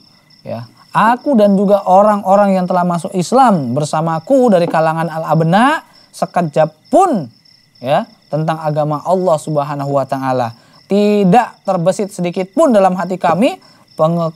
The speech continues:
pengakuan kepada musuh Allah dan kesesatan dari Al-Aswad Al-Ansi," katanya. Wow. Kenapa disebut Al-Abna? Al-Abna ini sebenarnya, pemirsa, itu adalah,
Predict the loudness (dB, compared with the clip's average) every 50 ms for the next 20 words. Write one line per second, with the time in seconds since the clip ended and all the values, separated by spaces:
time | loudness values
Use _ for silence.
0 | _ _ -8 -6 -4 -4 -6 -6 -6 -2 2 2 2 2 2 -4 -6 -4 -2 0
1 | 0 -2 -2 -4 -8 -8 -10 -8 -2 0 0 2 2 2 0 0 -2 _ _ _
2 | _ _ 0 0 2 2 0 -2 -8 _ _ _ _ _ _ -8 -6 -6 -6 -4
3 | 0 0 0 0 0 -2 -2 -2 0 0 2 2 2 2 0 -2 -6 -6 -2 -2
4 | -2 -2 -2 -4 -4 -4 -4 -2 0 0 0 0 _ _ -6 -4 -4 -4 -4 _
5 | _ -8 -8 -6 -6 -8 -10 -14 -12 -12 -12 -12 -12 _ _ _ _ _ _ _
6 | _ _ _ -20 _ _ _ -20 -20 -20 -20 _ _ -20 -20 -20 -20 -20 -20 -20
7 | _ -20 -18 -14 -12 -10 -6 -6 -6 -6 -6 -8 -10 -10 -10 -10 -10 -8 -8 -8
8 | -8 -8 -6 -6 -8 -8 -10 -12 _ _ _ _ _ -14 -10 -8 -6 -6 -6 -6
9 | -6 -6 -6 -8 -8 -8 -8 -8 -6 -6 -6 -8 -8 _ _ _ -14 -10 -8 -8
10 | -8 -8 -8 -10 -12 -14 -16 -18 _ _ _ _ -20 _ _ -14 -10 -6 -4 -4
11 | -4 -4 -6 -4 -6 -6 -6